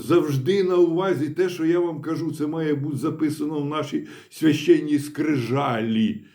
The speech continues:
Їх уже зараз треба готувати, ці священні скрижалі, які б повідомляли наступним поколінням, хто такі московити.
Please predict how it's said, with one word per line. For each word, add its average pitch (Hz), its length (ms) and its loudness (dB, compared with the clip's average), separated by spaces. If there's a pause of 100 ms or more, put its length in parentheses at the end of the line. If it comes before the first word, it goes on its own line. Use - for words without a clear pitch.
(160)
Їх 156 240 2
уже 170 220 8
зараз 160 600 0
треба 175 340 0
готувати, 160 720 -2
ці 123 340 0 (220)
священні 151 680 2
скрижалі, 143 1000 2 (260)
які 143 380 -2
б 143 420 -2
повідомляли 156 1400 2 (260)
наступним 165 960 0
поколінням, 170 1040 2
хто 175 440 2
такі 180 520 -4
московити. 160 1080 0